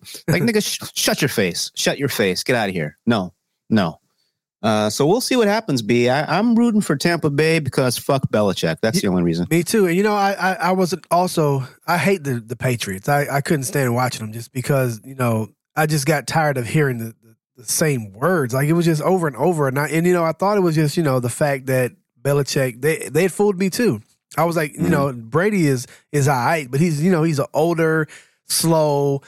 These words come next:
Speaker 2: not really in great shape. You know, there's nothing spectacular about him. He makes a little quick passes here and, you know, across the middle.
Speaker 1: He's
Speaker 2: And
Speaker 1: even
Speaker 2: he
Speaker 1: got a high-pitched voice.
Speaker 2: all of that, right? So I was like, it has to be Belichick. But then, but then when he left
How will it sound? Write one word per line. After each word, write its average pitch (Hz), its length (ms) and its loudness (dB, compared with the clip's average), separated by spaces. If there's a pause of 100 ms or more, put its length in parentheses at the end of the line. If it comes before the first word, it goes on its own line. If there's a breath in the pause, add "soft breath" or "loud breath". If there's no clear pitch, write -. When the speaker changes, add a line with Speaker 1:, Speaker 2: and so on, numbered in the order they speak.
(340 soft breath)
Speaker 2:
not 190 200 -2
really 190 260 2
in 151 60 -2
great 151 320 0
shape. 151 440 -2 (360)
You 185 60 0
know, 196 160 2
there's 175 160 0
nothing 190 380 -2
spectacular 160 840 -2
about 147 360 0
him. 113 200 -6
He 175 140 2
makes 165 320 0
a 165 60 0
little 147 160 2
quick - 280 -4
passes 147 480 -2
here 147 320 0
and, 135 140 -6
you 156 100 -10
know, 143 200 0
across 147 320 0
the 135 100 -4
middle. 147 260 2
Speaker 1:
He's 127 100 2
Speaker 2:
And 135 80 4
Speaker 1:
even 135 120 2
Speaker 2:
he - 20 -6
Speaker 1:
got 127 120 0
a 110 40 0
high-pitched 123 440 -2
voice. 123 400 0 (200)
Speaker 2:
all 185 220 2
of 165 80 -4
that, 117 220 -2
right? 170 280 0 (220 loud breath)
So 196 140 0
I - 20 2
was 196 60 2
like, 190 100 0
it 180 80 0
has 202 200 0
to 190 120 0
be - 0 -
Belichick. 160 460 0
But 143 160 0
then, 180 460 0 (180)
but 143 260 -2
then 175 560 -2
when 151 200 0
he 147 200 0
left 139 600 -2